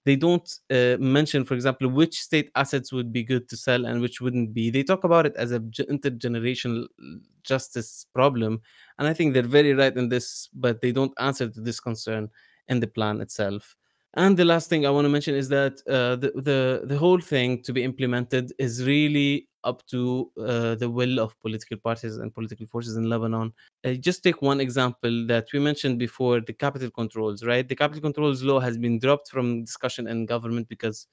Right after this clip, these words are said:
Berri told Ghazi Wazni that, "We don't want capital controls anymore," and it's not there anymore, right? The, the government is not discussing it. It's not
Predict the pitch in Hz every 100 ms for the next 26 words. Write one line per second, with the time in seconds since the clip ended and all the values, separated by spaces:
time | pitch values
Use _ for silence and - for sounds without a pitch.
0 | _ 127 117 123 131 127 123 120 117 120
1 | 117 117 117 117 113 110 107 _ _ _
2 | - 123 123 120 120 120 - 117 - 117
3 | 117 113 135 139 120 120 117 113 117 113
4 | - _ _ 143 139 135 131 143 - 147
5 | 117 123 101 - - 107 104 104 104 127
6 | 139 131 127 123 123 123 127 113 117 113
7 | - 151 160 147 151 - - 131